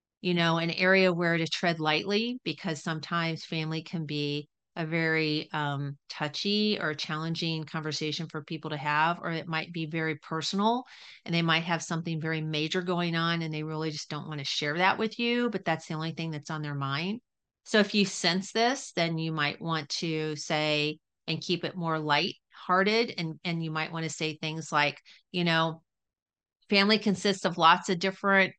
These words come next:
you know, makeups, like friends and pets, et cetera. Just, you know, kinda tell me about your family. Where did you grow up? How did, you know," um, you can talk about their childhood in,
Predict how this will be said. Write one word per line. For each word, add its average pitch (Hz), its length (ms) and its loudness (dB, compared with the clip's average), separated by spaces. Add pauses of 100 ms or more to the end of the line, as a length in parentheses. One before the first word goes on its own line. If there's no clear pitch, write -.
(100)
you 180 160 -2
know, 170 500 0
makeups, 190 680 2
like 156 360 2
friends 202 720 4
and 151 180 -2
pets, - 440 2
et - 100 -8
cetera. 185 480 2
Just, 185 400 -4 (320)
you 202 140 2
know, 196 160 6
kinda 214 420 2 (300)
tell 233 120 0
me 254 60 2
about 247 200 6
your 247 80 0
family. 240 280 2
Where 190 160 6
did 202 100 2
you 220 80 0
grow 214 300 4
up? 202 380 8
How 175 180 0
did, 190 220 -4
you 190 120 0
know," 175 460 2
um, 165 380 2 (420)
you 180 120 -2
can 175 100 0
talk - 260 4
about 196 200 4
their 196 120 2
childhood 196 840 2
in, 175 240 -12